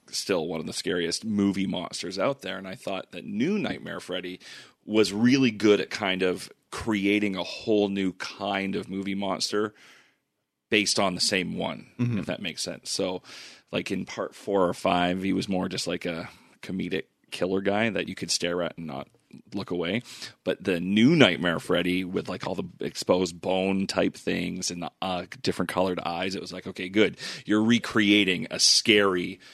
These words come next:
Speaker 1: monster and kind of taking away all that comedic elements and bringing it back to what was
Speaker 2: Mm-hmm.
Speaker 1: part one was about.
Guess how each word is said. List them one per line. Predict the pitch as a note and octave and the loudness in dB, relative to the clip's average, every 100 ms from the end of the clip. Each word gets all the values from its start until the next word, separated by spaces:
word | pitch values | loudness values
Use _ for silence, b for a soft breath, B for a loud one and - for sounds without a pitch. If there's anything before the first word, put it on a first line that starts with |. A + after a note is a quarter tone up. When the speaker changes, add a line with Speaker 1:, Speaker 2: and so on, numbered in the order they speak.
| b b - | b b -4
Speaker 1:
monster | G2 A2 A2 - F#2+ F2+ F2 | 2 4 4 2 0 -2 -4
and | E2+ | -8
kind | - F2+ | -10 -10
of | F2 F2+ - - | -8 -10 -10 -8
taking | - F2+ F#2 F2+ | -4 -4 -6 -8
away | F2+ F2+ | -6 -6
all | E2+ E2 | -6 -8
that | E2 - | -10 -10
comedic | - F2 E2+ F#2 | -8 -8 -8 -8
elements | C2 D#2 F2 - | -10 -12 -12 -10
and | F#2+ | -6
bringing | F#2 F2 | -6 -6
it | E2+ | -10
back | - F2 - | -14 -14 -12
to | - | -10
what | F2+ E2 - _ | -10 -10 -12 _
was | - A#2+ A2+ F#2 | -4 -2 -2 -4
Speaker 2:
Mm-hmm. | - | -6
Speaker 1:
part | - - | -6 -2
one | G2+ G2 | 2 0
was | - | -2
about. | D#2 C#2 | -10 -12